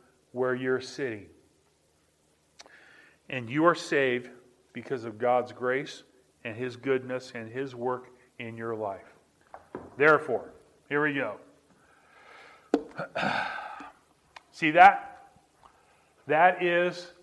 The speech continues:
a picture of the Sea of Galilee. That is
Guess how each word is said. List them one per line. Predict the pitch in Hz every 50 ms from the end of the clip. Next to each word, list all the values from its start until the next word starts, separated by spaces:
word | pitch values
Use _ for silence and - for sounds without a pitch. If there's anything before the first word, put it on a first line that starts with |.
| _ _ _ _ _ -
a | 139 135
picture | - - 196 185 180 - 202
of | 180 156
the | 147
Sea | 143 - - 190 190 175
of | 170 156
Galilee. | 175 165 160 151 143 139 127 113 101 - - - - - _ _ _ _ _ _ - - _ _ _ _ - _ _ _ _ _ -
That | 139 147 160 170 175 175 175
is | 175 180 180 175 180 175 165 135 - -